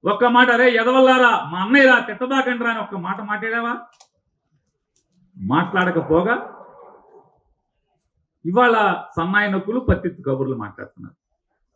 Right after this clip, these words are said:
ఇక నీతులు మీ దగ్గర నుంచి చెప్పాలి. మీరేం మాట్లాడారు పవన్ కళ్యాణ్ గారు?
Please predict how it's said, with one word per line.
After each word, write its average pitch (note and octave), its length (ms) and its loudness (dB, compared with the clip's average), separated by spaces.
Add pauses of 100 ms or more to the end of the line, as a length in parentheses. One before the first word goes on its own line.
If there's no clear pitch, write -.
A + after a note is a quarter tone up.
(640)
ఇక G3+ 120 2
నీతులు C4 300 0
మీ A#3 120 0
దగ్గర G#3 200 0
నుంచి F#3 220 -4
చెప్పాలి. D3 340 -8 (420)
మీరేం A#3 280 6
మాట్లాడారు B3+ 440 2
పవన్ G#3+ 220 -8
కళ్యాణ్ G#3 260 -6
గారు? G#3 280 -6